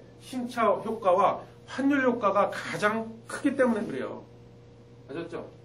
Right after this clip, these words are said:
자, 이번에 자, 손해. 웃는 사람 있으면 우는 사람이 있게 마련이야. 손해를 보는 데가 있어. 또 환율이 오르면 손해를 봐. 막, 막 곡소리나 울어, 울어 그냥. 어디가 울까요?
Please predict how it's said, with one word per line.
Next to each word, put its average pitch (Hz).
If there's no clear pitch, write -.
자, 240
이번에 240
자, -
손해. 285
웃는 254
사람 247
있으면 247
우는 220
사람이 202
있게 151
마련이야. 117
손해를 320
보는 294
데가 220
있어. -
또 180
환율이 294
오르면 202
손해를 359
봐. 123
막, 147
막 208
곡소리나 214
울어, 160
울어 190
그냥. 120
어디가 180
울까요? 151